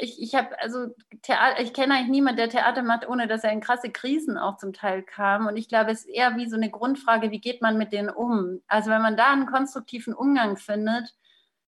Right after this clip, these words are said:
ich kann dir auch nicht sagen, wie der genau ist, aber, äh, dann kann man ganz viel auch,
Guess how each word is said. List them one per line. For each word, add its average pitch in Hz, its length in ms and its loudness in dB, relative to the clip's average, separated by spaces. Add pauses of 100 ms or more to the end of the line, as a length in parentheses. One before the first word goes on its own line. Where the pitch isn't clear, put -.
(880)
ich 214 160 -6
kann 247 180 4
dir 247 200 6
auch 262 60 4
nicht 226 200 0
sagen, 220 320 4
wie 214 120 0
der 202 160 2
genau 190 340 0
ist, - 400 -8 (100)
aber, 240 640 6
äh, 233 280 6
dann 233 640 2
kann 262 160 2
man 247 100 2
ganz 262 220 2
viel 269 300 2
auch, 208 360 2